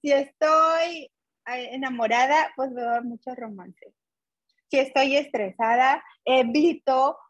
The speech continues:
ver películas de terror. Y si estoy así como que mucha dopamina y así, que estoy muy, muy, muy alegre, muy aceleradita, ahí es cuando digo, "Ay, como que vemos una de terror, de esas sangrientas".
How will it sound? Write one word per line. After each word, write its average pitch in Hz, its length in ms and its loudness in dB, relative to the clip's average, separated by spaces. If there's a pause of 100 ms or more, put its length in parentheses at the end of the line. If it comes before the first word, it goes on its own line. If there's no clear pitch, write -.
(100)
ver 262 400 0
películas 214 360 -8
de 196 80 -12
terror. 180 360 -10 (400)
Y 269 180 2
si 269 100 0
estoy 330 260 2 (100)
así 440 140 -6
como 330 220 -8
que 214 120 -12
mucha 240 440 -6
dopamina 220 960 -6
y 170 100 -8
así, 269 440 -4
que 208 80 -2
estoy 226 260 -2
muy, 240 420 -4 (340)
muy, 240 560 -4
muy 220 200 -2
alegre, 233 380 4
muy 214 240 -2
aceleradita, 214 840 -2 (280)
ahí 196 260 0
es 208 140 -6
cuando 214 320 -4 (540)
digo, 202 320 -8
"Ay, 220 480 -8
como 208 300 -10
que 220 80 -6
vemos 233 340 -4
una 269 180 -4
de 254 100 -8
terror, 202 440 -8 (440)
de 214 80 -2
esas 233 220 -6 (140)
sangrientas". 202 680 -2